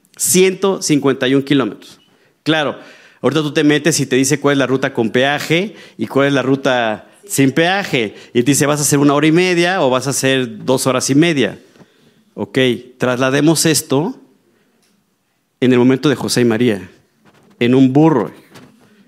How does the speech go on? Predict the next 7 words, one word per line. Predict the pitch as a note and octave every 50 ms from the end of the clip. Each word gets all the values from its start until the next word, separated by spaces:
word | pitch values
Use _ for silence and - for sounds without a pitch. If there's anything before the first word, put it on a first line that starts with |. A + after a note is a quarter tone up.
| _ _ _ _ _
Digo, | - - C#3 D3 C#3+ A#2+ G2 - - - _ _ _ -
un | A2 A#2+
pollino, | A#2+ C#3 C#3 C3+ B2 C3 C#3 D#3 D3 D#3 B2 A2
o | G#2 -
como | - A2 G#2+ A2+
le | A2+ A#2
llames. | A#2 C3+ C#3+ D3+ C#3+ G#2+ - - - - - - _